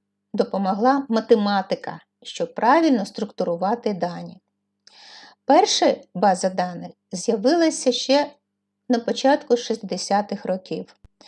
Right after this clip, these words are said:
під час підготовки польоту Аполлона на місяць. А, не було ніяких систем, які були б здатні оброблювати та керувати великими об'ємами.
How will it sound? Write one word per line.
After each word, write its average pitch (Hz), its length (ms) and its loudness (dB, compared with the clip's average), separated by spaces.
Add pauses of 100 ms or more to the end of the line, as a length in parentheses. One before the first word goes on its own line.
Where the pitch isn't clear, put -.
(560)
під 208 140 -2
час 226 400 4 (140)
підготовки 196 720 -4
польоту 262 520 0 (140)
Аполлона 233 560 -2
на 220 120 -2
місяць. 226 720 0 (1200)
А, 214 360 4
не 240 140 6
було 370 240 6
ніяких 247 380 6
систем, 226 420 0
які 190 220 -2
були 208 220 0
б 196 80 -6
здатні 196 460 4
оброблювати 240 640 4
та - 120 -4
керувати 196 520 2
великими 196 580 2
об'ємами. 175 560 -6